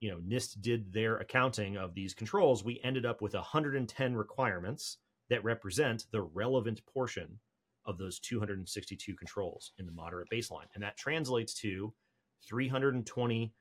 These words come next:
determination statements, sometimes called assessment objectives, in eight hundred one seventy-one A. So the portion of those two hundred and sixty-two controls in eight hundred fifty-three end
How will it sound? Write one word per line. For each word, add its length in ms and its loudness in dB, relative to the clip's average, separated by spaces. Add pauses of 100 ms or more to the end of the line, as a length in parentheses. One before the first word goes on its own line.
(200)
determination 720 0
statements, 640 -6
sometimes 460 0
called 340 2
assessment 420 -2
objectives, 580 -10 (420)
in 180 4
eight 180 0
hundred 180 2
one 180 -2
seventy-one 520 -2
A. 100 -8 (460)
So 180 4
the 100 -2
portion 500 4
of 100 4
those 180 4
two 120 2
hundred 160 4
and 100 -2
sixty-two 460 -2
controls 640 0 (100)
in 100 -2
eight 120 -2
hundred 160 -2
fifty-three 560 -2 (400)
end 220 2